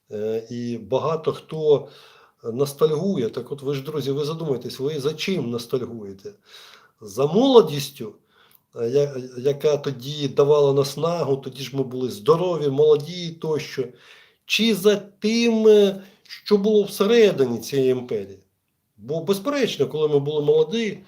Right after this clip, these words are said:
і ми ж згадуємо краще, ми ж не згадуємо поганого. Але ж, е, ну, треба ж розуміти,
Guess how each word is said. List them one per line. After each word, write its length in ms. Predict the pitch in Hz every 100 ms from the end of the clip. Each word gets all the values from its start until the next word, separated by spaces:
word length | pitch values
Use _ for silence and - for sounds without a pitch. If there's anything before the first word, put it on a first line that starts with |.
| _ -
і 80 |
ми 140 | 127 127
ж 80 | 120
згадуємо 560 | 117 147 131 127 123 -
краще, 480 | 170 208 185 - 110
ми 120 | 110
ж 80 | 110
не 60 | 127
згадуємо 440 | 139 180 135 110
поганого. 600 | 135 110 110 101 95 87 _ _ - - - _ _
Але 300 | 117 117 120
ж, 300 | - - 127
е, 280 | 123 120 120 117 - - - 117
ну, 120 | 113 -
треба 260 | 120 113 113
ж 200 | - 117
розуміти, 840 | 127 139 147 151 165 - 139 135